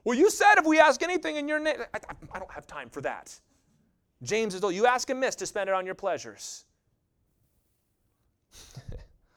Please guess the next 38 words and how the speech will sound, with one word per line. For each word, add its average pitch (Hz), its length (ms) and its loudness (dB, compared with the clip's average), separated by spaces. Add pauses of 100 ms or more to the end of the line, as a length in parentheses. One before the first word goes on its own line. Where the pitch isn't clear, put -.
(480)
The - 80 -6
idea 165 300 0
that 156 120 -4
God 151 300 0
gives 139 220 -6
us 131 100 -8
permission 131 440 -10
to 123 60 -8
claim 127 360 -12
those 113 240 -10
things, 117 340 -14
or 120 60 -8
that 117 160 -8 (220)
if 117 120 -8
you're 196 140 -4
suffering, 240 480 -2
well, 285 160 -6
it's - 80 -20
because 175 320 -16
you 165 100 -12
didn't 233 160 -16
pray. 247 320 -8 (140)
Not 220 340 -4 (240)
necessarily. 127 760 -6
Jesus 170 440 -10
was 127 100 -10
about 123 240 -8
to - 80 -20
suffer, 117 340 -10
wasn't 120 380 -10
he? 67 160 -20 (400)
About 143 140 -12
to 143 40 -18
get 143 120 -8
nailed 147 240 -6
to 131 80 -6
a 107 60 -10
cross. - 680 -4